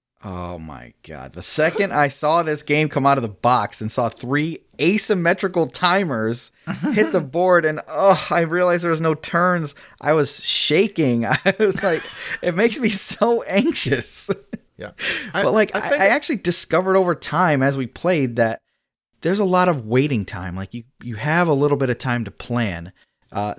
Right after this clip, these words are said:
Speaker 1: the, the fast timer, the forty-five second timer kind of keeps you on edge, but the green timer is two whole minutes and the other one is three minutes.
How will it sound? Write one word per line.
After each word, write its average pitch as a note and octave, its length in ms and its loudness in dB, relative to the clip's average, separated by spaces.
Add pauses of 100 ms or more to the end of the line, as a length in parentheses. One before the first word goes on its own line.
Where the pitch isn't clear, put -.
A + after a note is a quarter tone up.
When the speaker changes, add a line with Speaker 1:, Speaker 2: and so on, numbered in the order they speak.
Speaker 1:
the, A2+ 300 0
the B2+ 120 -4
fast G3 420 0
timer, A#2 240 0
the A2 80 -6
forty-five C#3+ 560 0
second C#3+ 400 -4
timer G2+ 380 -8
kind G#2 260 -6
of - 140 -16
keeps - 320 -10
you G2+ 80 -8
on F#2+ 120 -6
edge, F2+ 320 -10
but A2+ 160 -8
the A2+ 80 -6
green C#3+ 280 -2
timer B2 260 -4
is F#2 100 -10
two - 240 -8
whole G#2+ 280 -4
minutes G2+ 340 -4
and F#2+ 100 -8
the G#2 40 -4
other A2+ 160 -4
one F#2 80 -8
is - 140 -14
three A#2 340 -4
minutes. D#2 420 -12